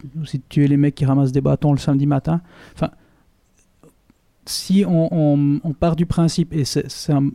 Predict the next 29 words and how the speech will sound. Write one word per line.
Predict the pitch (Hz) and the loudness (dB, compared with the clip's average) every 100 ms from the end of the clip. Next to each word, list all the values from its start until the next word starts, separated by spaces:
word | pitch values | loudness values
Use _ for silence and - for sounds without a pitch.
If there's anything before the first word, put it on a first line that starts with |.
| - | -6
un | 160 147 | -2 0
exemple | 143 143 160 - | 2 0 0 -2
qui | 170 | -4
est | |
à | 151 | -2
mon | 147 | 0
avis | 147 147 | 0 0
assez | 135 - 147 | -2 -2 -4
parlant, | - 135 143 151 | -4 0 2 2
parce | 139 - | 0 -2
qu'il | 139 | 0
y | 135 | 2
a | |
des | 139 | 2
gens | 135 151 | 2 2
qui | 151 | 0
sont | 139 170 | -2 -2
intimement | 147 151 156 151 | -2 0 0 0
convaincus | 156 147 139 156 | 0 0 0 -2
que | |
c'est | - | 0
la | 139 | 0
vérité, | 139 143 143 147 | 2 -2 -2 -4
que | |
c'est | 147 | -2
la | 131 | -2
parole | 135 135 139 | 0 0 2
de | 135 | 2
Dieu, | 147 180 | 2 0